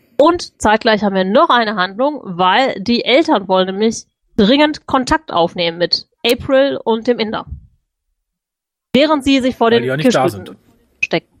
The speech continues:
Speaker 1: Und, äh, ja, wurden ihr, die Eltern wurden jetzt erstmal aufgeklärt, dass ihre Kinder in ihrer Freizeit versuchen, das Universum zu retten.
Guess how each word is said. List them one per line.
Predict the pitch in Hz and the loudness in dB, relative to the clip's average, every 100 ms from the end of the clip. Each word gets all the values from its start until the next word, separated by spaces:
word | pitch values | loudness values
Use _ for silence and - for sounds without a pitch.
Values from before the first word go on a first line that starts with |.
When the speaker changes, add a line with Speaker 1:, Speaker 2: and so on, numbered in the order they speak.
| _ | _
Speaker 1:
Und, | 254 247 | 2 4
äh, | 240 240 226 220 | 4 4 4 4
ja, | 208 180 - | 4 2 0
wurden | 208 269 262 | 2 2 4
ihr, | 220 | 2
die | 226 | 4
Eltern | 226 233 | 4 2
wurden | 220 | 2
jetzt | 214 - | 0 0
erstmal | 214 202 202 196 | 2 2 2 0
aufgeklärt, | 202 - - 196 | 0 -2 0 0
dass | 190 | 0
ihre | 190 190 185 185 | 0 2 4 4
Kinder | 185 226 220 196 | 4 2 2 0
in | 185 | 0
ihrer | 185 180 | -2 -2
Freizeit | - 190 - 180 175 - | 0 -2 0 0 0 -2
versuchen, | - 185 190 | 0 0 0
das | 180 | -2
Universum | 180 185 170 165 165 | -2 0 0 0 -4
zu | 170 | -6
retten. | 82 - 92 | -6 -8 -14